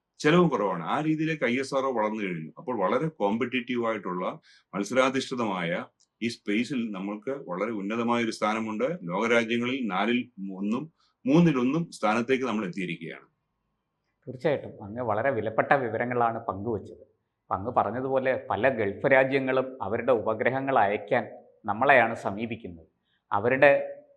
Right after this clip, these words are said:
Speaker 2: ഈ ബഹിരാകാശ ദൗത്യങ്ങൾ പലതും ഇന്ത്യയുടെ സഹായത്തോടെയാണ് അവർ നടപ്പാക്കിക്കൊണ്ടിരിക്കുന്നത്. എന്തായാലും ഈ ചരിത്രപരമായ നേട്ടം ഒരു വലിയ നാഴികക്കല്ലാണ്. നമ്മള് ബഹിരാകാശത്ത് ഒരു വിത്ത് മുളപ്പിച്ച്, ഒരു ചെടിയുടെ വിത്ത്,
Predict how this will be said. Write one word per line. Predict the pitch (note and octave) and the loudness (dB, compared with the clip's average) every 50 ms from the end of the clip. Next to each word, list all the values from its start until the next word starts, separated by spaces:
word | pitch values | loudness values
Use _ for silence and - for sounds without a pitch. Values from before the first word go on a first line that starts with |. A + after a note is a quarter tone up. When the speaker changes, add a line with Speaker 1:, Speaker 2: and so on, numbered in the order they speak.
| - | -14
Speaker 2:
ഈ | G#2+ | -10
ബഹിരാകാശ | G2 G#2 F#2+ A2 G2+ A2 C3 C3 C#3 C3+ C3+ - D3+ | -8 -6 -2 2 4 4 4 6 6 4 4 2 -2
ദൗത്യങ്ങൾ | B2+ A2+ G#2+ A2 A#2+ A2+ - D3 C#3+ C#3+ C#3 C3 A#2+ A2 - - | -2 0 0 0 0 0 0 0 0 2 2 -2 -2 -2 0 0
പലതും | G#2 G#2 A#2 A2+ B2+ B2+ A#2+ - - - _ _ _ _ _ - | 2 2 2 0 0 -2 -6 -8 -12 -18 _ _ _ _ _ -12
ഇന്ത്യയുടെ | G#2+ G2+ G#2+ A#2 D3 D3+ D#3+ D#3+ E3 | -8 -6 -2 2 4 6 6 6 6
സഹായത്തോടെയാണ് | D#3 - C#3 A#2+ B2 C3+ C#3 C#3+ C#3 C#3 D3 C#3 C#3 C#3+ C#3 B2+ B2+ C3 C3 C3 C3 - - | 4 4 2 6 8 8 8 8 8 6 4 4 6 6 6 4 4 2 0 -2 -4 -6 -4
അവർ | A2+ A2 A#2+ B2 A#2+ A2 | -2 -2 0 0 0 0
നടപ്പാക്കിക്കൊണ്ടിരിക്കുന്നത്. | G2+ G2+ G#2+ - - C#3 C#3 - D#3 C3+ - B2 A#2+ A2 F#2 F2 - - F2 E2 D#2+ - _ _ _ _ _ _ _ _ - | 0 0 4 8 8 8 8 6 0 0 0 0 0 0 -4 -4 -8 -10 -12 -12 -14 -18 _ _ _ _ _ _ _ _ -6
എന്തായാലും | A2+ A2+ A#2+ D3+ D#3+ D#3+ D#3 D#3 D#3 C#3 - - - - - _ _ - B2 | 0 6 10 12 12 12 12 10 8 2 -2 -6 -10 -16 -20 _ _ -8 -4
ഈ | A#2 B2 C#3 D#3 C#3+ C#3 D3 - - - _ _ - | -2 -2 0 -2 -2 -4 -6 -10 -14 -20 _ _ -4
ചരിത്രപരമായ | A2+ G#2+ B2+ A2 - F3 F3+ F3 E3+ E3+ E3+ E3+ E3+ E3+ E3 D#3+ | -2 -2 0 6 10 12 12 12 12 12 12 10 8 8 8 6
നേട്ടം | C3+ B2 B2 B2 - G2 F#2+ G#2+ | 6 4 2 0 -2 -6 -4 -2
ഒരു | A2+ C3+ | 0 0
വലിയ | A#2+ A#2 A2+ C3+ D#3+ | 2 2 2 4 2
നാഴികക്കല്ലാണ്. | D#3 C3+ A#2 A2+ A#2+ B2+ D3 D3 - - - E3+ E3+ E3 D3+ B2+ G#2+ G2+ G2+ - - - - - _ _ _ _ - | 2 4 4 4 4 6 8 8 8 10 10 8 10 12 12 10 10 6 -2 -8 -10 -16 -20 -20 _ _ _ _ -10
നമ്മള് | A2+ A2 A#2+ C3 C3+ C#3 C3+ - - | -6 0 6 8 8 8 8 4 -2
ബഹിരാകാശത്ത് | A2+ G#2+ A2+ A2+ B2 C3 C#3 C3+ D3 C#3+ C#3 - D3+ - - C#3+ | -4 0 4 8 10 10 12 12 10 8 8 6 0 -2 0 0
ഒരു | B2+ C3+ | 0 0
വിത്ത് | B2 G#2+ A#2 A#2 - - F3+ | -2 -4 -4 -6 -2 0 0
മുളപ്പിച്ച്, | D#3 C#3+ B2+ B2+ C3 C3 - C#3 B2 - - A#2+ A2 - - - | 2 2 4 2 2 2 0 -4 -4 -4 -6 -8 -8 -8 -12 -10
ഒരു | A#2+ A#2 B2 B2+ - - - - | -8 -6 -6 -8 -8 -12 -8 -4
ചെടിയുടെ | B2 A2 A#2 B2 C3+ C3+ C3 | -2 -2 0 0 2 2 2
വിത്ത്, | A#2 A2 - - - A#2 | 2 0 -4 -6 -8 -8